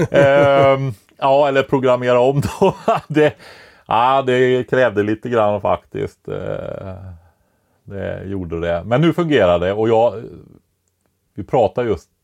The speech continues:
Speaker 2: om det, jag och Ingmar, min hustru här då. Vad fantastiskt roligt det är att få släppa ut dem i trädgården då. Nu är ju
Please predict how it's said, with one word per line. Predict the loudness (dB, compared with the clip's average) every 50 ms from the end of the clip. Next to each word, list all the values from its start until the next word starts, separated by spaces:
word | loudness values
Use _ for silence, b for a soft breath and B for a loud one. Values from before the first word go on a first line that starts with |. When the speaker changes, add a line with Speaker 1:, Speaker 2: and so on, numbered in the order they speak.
| -14
Speaker 2:
om | -12 -12 -8
det, | -6 -6 -6
jag | -4 -4 -4 -4 -4 -6 -6 -8 -10 -12 -12
och | -10 -10 -8 -8
Ingmar, | -10 -10 -10 -10 -10 -12
min | -12 -12 -12 -14 -12
hustru | -12 -14 -14 -16 _ -14 -12 -10
här | -8 -8 -8 -8
då. | -10 -12 -14
Vad | -14 -12 -10 -8 -8 -8
fantastiskt | -10 _ _ -8 -8 -8 -8 -10 _ -14 -14 -14 -14 -14 -16 _ _ -18 -18 -18 _ _ _ _ _ _ _ _ _ _ _ _ _ _ _ _ _ _ _ _ _ _ _ _ _ _ _ _ _ _ _ _
roligt | -4 -2 -2 0 -2 -2 -2 -4 -4 -4 -4
det | -2 -2 -2
är | -2 -4
att | -6
få | -10 -14
släppa | -12 -8 -8 -8 -6 -6 -6 -6
ut | -6 -6 -10 -12 -12
dem | -12 -12 -12
i | -12
trädgården | -12 -12 -12 -12 -12 -12 -14 -16 -14 -14
då. | -14 -12 -8
Nu | -4 0 2
är | 2
ju | 2 0 -2